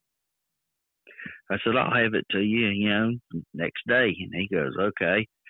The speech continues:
Well, I put money on it that he was sitting there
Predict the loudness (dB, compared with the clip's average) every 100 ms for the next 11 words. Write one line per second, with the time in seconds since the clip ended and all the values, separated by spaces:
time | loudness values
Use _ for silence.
0 | -20 -20 -20 _ _ -2 0 0 -2 _
1 | _ _ _ _ _ _ _ _ 0 0
2 | 0 _ 2 2 2 2 2 2 0 -2
3 | -6 -8 -12 _ _ _ _ _ _ _
4 | _ _ _ -2 0 2 4 4 4 4
5 | 4 2